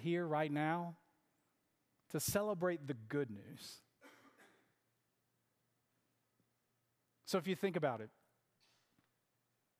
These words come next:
where some of the fake news might be, "God helps those who help themselves," the good news is God is our help. And it doesn't matter about our ability to help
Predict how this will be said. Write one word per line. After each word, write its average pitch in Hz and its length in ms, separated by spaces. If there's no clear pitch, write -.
where 180 160
some 196 160
of 185 40
the 175 80
fake 196 240
news 170 240
might 165 160
be, 156 220
"God 185 240
helps 175 260
those 165 300
who 170 80
help 165 300
themselves," 156 560
the 165 80
good 277 260
news 175 320
is 151 180
God 240 440
is 196 320
our 156 280
help. 113 440
And 180 100
it 196 60
doesn't 220 280
matter 185 380
about 147 300
our 139 380
ability 139 460
to 117 80
help 110 320